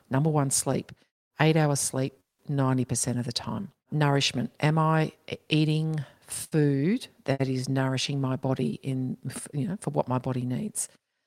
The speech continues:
Number three is movement. Am I moving my body every day in a way that works for me and keeps me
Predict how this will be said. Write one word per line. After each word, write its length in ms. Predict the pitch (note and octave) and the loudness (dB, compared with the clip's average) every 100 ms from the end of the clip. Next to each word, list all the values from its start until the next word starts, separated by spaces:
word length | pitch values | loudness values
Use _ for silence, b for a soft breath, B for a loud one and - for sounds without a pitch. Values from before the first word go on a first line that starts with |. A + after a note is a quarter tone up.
| _ _ E3 | _ _ 0
Number 260 | D#3 D3+ | 0 2
three 600 | C3+ - D#3+ E3 G#3+ A#3+ - | -2 -4 0 0 0 -2 -4
is 460 | D#3 D3 D3 - | -2 0 0 -4
movement. 560 | D3+ C#3+ D3 C#3+ - - - | -2 0 0 0 -2 -6 0
Am 180 | D3+ D#3 | 2 4
I 140 | D3 | 2
moving 460 | D3 D3+ D#3 D#3+ D3+ | 2 2 2 0 0
my 140 | C#3+ | -2
body 580 | C#3 C3+ C#3 C3+ F3+ C4 b b - | 0 0 2 0 0 -4 b b 0
every 280 | D#3 D#3+ | 2 4
day 460 | D#3 C#3+ C3 C3 F3 - | 4 2 2 0 -2 -2
in 160 | D3+ C3+ | -2 -2
a 60 | |
way 340 | B2+ C3+ C3 C3 | 0 0 0 0
that 160 | - | -4
works 360 | C#3 C3+ - - | -2 -2 0 -4
for 140 | - | -2
me 300 | C3 B2+ B2 | 0 0 -2
and 140 | C3 C3 | -6 -8
keeps 360 | - - - | -8 -6 -4
me 280 | C#3 C3 B2+ | -4 -4 -4